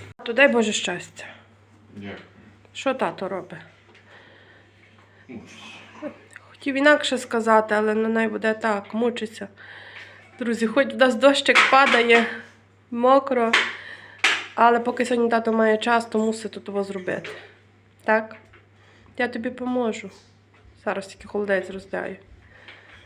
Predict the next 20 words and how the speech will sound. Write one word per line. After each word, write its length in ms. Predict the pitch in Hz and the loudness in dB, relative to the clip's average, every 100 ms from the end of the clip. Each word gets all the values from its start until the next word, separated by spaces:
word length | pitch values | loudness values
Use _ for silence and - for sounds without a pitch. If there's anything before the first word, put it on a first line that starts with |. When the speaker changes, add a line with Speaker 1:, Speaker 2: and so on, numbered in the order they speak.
| _ _ _ _ _ - - _ _ - | _ _ _ _ _ -20 -20 _ _ -6
Speaker 1:
А 80 | 220 | -2
вставила 360 | - 262 262 | 4 6 6
карточку 460 | 269 233 240 - 233 | 4 0 -2 -8 -10
всередину? 500 | - 226 226 226 - - - _ _ - - - | -8 -6 -4 -4 -6 -12 -20 _ _ -20 -20 -12
Speaker 2:
Маленьку 400 | 104 113 113 - | -8 -6 -6 -10
вставила, 420 | - 131 120 101 | -10 -6 -4 -4
а 40 | |
велике 380 | 90 92 95 95 | -4 -8 -10 -10
не 60 | 95 | -12
знаю, 240 | 110 117 - | -12 -14 -16
хто 60 | - | -16
робить. 600 | - - - - - - - _ _ | -16 -18 -20 -20 -20 -20 -20 _ _
Speaker 1:
А 100 | - | -6
там 180 | - 214 | 2 4
є 60 | 214 | 4
дві 160 | 214 | 2
карточки? 640 | - 294 - 233 - 240 285 - - - | 0 0 0 -8 -6 -8 -8 -14 -20 -20
Speaker 2:
Там 80 | - | -18
в 140 | - | -14
холодильник. 400 | - - - - | -10 -10 -10 -12